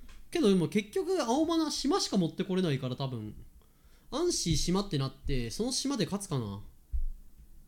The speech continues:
うん、まあ、それもあり得るけど、どうなんだろう。結局、ブラッドムーン張られると、いや、でも、あれか、トレインスフィアだともう一回フェッチできるかもしんないのか。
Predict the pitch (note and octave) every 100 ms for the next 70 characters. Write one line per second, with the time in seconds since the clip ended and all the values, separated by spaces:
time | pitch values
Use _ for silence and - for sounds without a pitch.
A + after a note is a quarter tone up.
0 | - - - - - - _ _ - -
1 | - - _ - _ - - - _ _
2 | - _ _ _ - - - F3 E3+ D#3
3 | D3 E3 A3 B3+ F#3 - D#4 F4 D#4+ C4+
4 | C#4+ E4 E4 C#4 F#3 - D3 C#3 C#3 B2+
5 | B2 A#3 D4+ D3 A#2+ G#2+ F#2+ - - -
6 | - - - - - - C#4 - E4+ C#4+
7 | C#4 D4 B3+ D4+ D#4+ C#4+ G#3 - F#3+ G3
8 | F#3+ F#3+ G3+ - D4 B3+ D#3+ B2+ G#2 B2+
9 | G3+ G3 D#3 B2+ A#2 C#3+ C#3+ C3 - C4+
10 | D#4 D#4 D4+ G#3+ F3 F3 G3 G3+ F#3 F#3+
11 | G3 D3 C3 - A#2 G#2 G#2